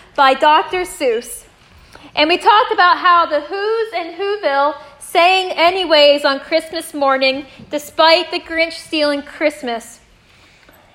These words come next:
And we related it to Mary, who sang, um, despite her uncertain future, as well as the uncertain future of her unborn son.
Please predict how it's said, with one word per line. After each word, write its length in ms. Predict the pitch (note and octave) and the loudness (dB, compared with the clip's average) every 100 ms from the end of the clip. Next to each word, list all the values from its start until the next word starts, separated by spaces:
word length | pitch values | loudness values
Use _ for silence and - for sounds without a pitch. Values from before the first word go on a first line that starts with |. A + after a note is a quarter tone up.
| - C#4+ | -6 -2
And 100 | F4 | -2
we 100 | F#4 | -2
related 460 | F4 F4+ G#4+ B4+ | 0 2 2 2
it 120 | G#4 - | 0 -6
to 200 | F#4 E4 | -10 -2
Mary, 560 | E4+ A#4+ F4+ C#4+ C#4 | 0 2 2 0 -2
who 260 | C#4 E4+ D4+ | -6 -6 -6
sang, 680 | - F4 C4 B3+ C4 C#4 - | -4 -2 0 0 -4 -8 -4
um, 260 | C4+ B3+ B3+ | 2 2 0
despite 500 | C#4+ - D#4+ D#4 D4+ | -6 0 2 2 2
her 220 | E4+ E4+ | 2 2
uncertain 460 | D#4+ - E4 C4 A#3+ | 0 0 -2 -2 -6
future, 640 | C#4+ B3+ C4 B3 A#3+ A#3+ - - - | -8 -6 -2 -2 -2 -4 -16 -20 -2
as 180 | C#4 C4+ D#4 | 0 0 2
well 180 | D#4 | 2
as 100 | D4 D#4 | 0 0
the 100 | C#4+ | -2
uncertain 420 | C#4+ D4 D4+ C4+ | -2 -4 -6 -6
future 580 | - C#4+ - C4+ B3+ B3+ | -8 -8 -2 0 0 2
of 220 | C4 C4 | 2 2
her 220 | B3+ B3 | 0 0
unborn 480 | B3 B3 A#3+ A#3 A3+ | -2 -4 -2 -4 -4
son. 480 | - A#3 G#3 G3+ | -4 -2 -2 -6